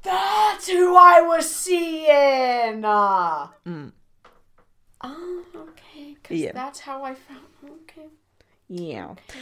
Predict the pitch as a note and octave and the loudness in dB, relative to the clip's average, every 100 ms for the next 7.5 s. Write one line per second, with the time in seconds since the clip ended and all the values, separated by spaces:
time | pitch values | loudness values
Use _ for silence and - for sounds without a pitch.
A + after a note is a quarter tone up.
0 | - - C#4 D#4+ D4+ C4 B3 - C#4 B3 | -4 6 6 6 4 6 6 4 0 -4
1 | A3 G#3 F3+ - A#3 C4 D#4+ B3+ A#3 A3 | -8 -10 -12 0 4 4 4 4 2 2
2 | G3+ A3 A#3 G#3+ - _ _ _ G3+ A3+ | 2 4 4 2 -6 _ _ _ -2 2
3 | A#3 A#3+ F#3+ E3 - _ _ - A3 G3+ | 6 6 4 -4 -20 _ _ -6 2 4
4 | F#3+ F3+ F#3 D#3+ - D3 C#3 E3 D#3 D#3+ | 4 0 -2 -2 -2 -8 -8 -10 -10 -10
5 | B2 G3 - _ _ _ F#3 G#3 - - | -10 -12 -18 _ _ _ -4 0 0 0
6 | - - - G3 G3+ A3 A3 G3 F3 B3+ | -6 -12 0 4 6 8 6 4 4 4
7 | - - A#3 A3+ G#3+ | 4 0 0 0 -2